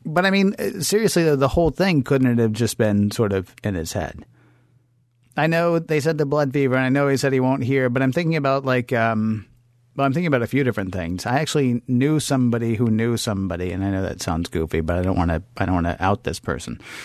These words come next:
I knew somebody who knew somebody who was convinced they were going to die on a certain day, and by golly, if they didn't. And she, and the thing is, this person knew for, like, a year to a year and a half that that was the day that they were going to die.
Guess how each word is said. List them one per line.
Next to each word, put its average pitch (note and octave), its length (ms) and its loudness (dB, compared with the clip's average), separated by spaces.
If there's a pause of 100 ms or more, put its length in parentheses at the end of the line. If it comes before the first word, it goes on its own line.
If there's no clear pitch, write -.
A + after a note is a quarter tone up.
(200)
I F3+ 80 -2
knew A3+ 180 0
somebody F3+ 360 -2
who D#3+ 120 0
knew D3 200 0
somebody C#3 380 0
who C3+ 100 2
was C3+ 240 -2
convinced C3+ 420 -2
they C3 100 0
were B2 120 0
going C3 220 2
to A#2 60 -2
die A#2 240 0
on A2 120 0
a G#2+ 60 -4
certain A2+ 360 -2
day, A#2 240 0
and G2+ 220 -4
by E3 240 2
golly, C#3+ 520 0
if - 120 -2
they G#2+ 160 -4
didn't. G#2 560 -6 (680)
And C3+ 280 2
she, F3+ 140 -2
and D3+ 140 2
the C#3+ 60 2
thing G#3+ 160 2
is, D3+ 220 2
this C3+ 160 -2
person D3 480 0
knew C#3+ 640 2 (400)
for, C3 100 -4
like, B2+ 160 0
a B2 60 0
year C#3 320 2
to C3 160 2
a - 20 0
year A#2+ 220 0
and G#2+ 80 -2
a F#2+ 40 -6
half A2+ 320 -4
that F2 120 -14
that G2+ 140 -6
was G#2+ 120 -6
the A2 80 -4
day A2+ 200 -2
that F#2 120 -12
they G2 100 -6
were F#2+ 120 -6
going F#2+ 180 -6
to F#2 60 -8
die. A2 420 -8